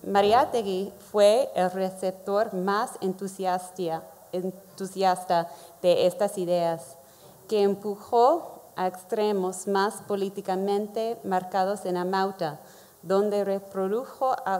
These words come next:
grabados en madera y tallados en madera mexicanos en un contexto en el que el trabajo de los artesaníos, am,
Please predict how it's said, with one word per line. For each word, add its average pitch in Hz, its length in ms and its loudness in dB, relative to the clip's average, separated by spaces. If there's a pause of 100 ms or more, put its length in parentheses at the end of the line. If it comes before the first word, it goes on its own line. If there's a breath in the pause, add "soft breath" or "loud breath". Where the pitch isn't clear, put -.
grabados 185 500 4
en 190 100 0
madera 190 540 0
y 180 120 -4
tallados 185 600 0
en 185 120 -2
madera 180 340 -2
mexicanos 180 880 -2 (360 loud breath)
en 185 140 4
un 196 80 4
contexto 202 800 -2
en 196 160 2
el 190 320 0
que 185 280 2 (140)
el 175 220 -2
trabajo 185 480 0
de 202 140 -2
los 175 300 -4
artesaníos, 185 1000 -4 (640 loud breath)
am, 165 300 0